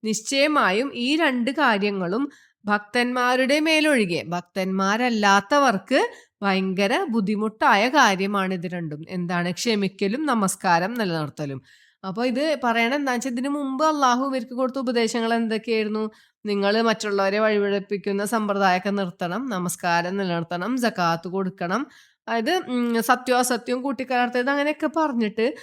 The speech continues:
ആ, അള്ളാഹു പിന്നെ ഉപദേശിക്കുന്നതാണ് ഇത്. അപ്പൊ എന്താന്ന് വെച്ചാല് ഇവര് ഇത് കാ-, ഇതുവരെ കുറെ കാലങ്ങളായിട്ട് ആചരിച്ചു വന്ന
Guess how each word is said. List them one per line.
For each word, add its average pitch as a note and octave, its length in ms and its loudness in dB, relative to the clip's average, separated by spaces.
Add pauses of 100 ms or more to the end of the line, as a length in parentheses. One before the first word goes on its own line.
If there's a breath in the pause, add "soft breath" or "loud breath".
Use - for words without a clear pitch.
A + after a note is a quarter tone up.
(260 loud breath)
ആ, A#3 40 -2
അള്ളാഹു A3 680 2
പിന്നെ B3+ 220 0
ഉപദേശിക്കുന്നതാണ് G3+ 680 0
ഇത്. F#3+ 120 0
അപ്പൊ G3+ 180 -2
എന്താന്ന് B3+ 440 0
വെച്ചാല് C4 260 0
ഇവര് C4 280 0
ഇത് C4+ 240 -2
കാ-, C#4 260 4
ഇതുവരെ C4+ 540 2
കുറെ C#4+ 300 2
കാലങ്ങളായിട്ട് A#3+ 840 4
ആചരിച്ചു A#3 520 4
വന്ന A#3+ 340 0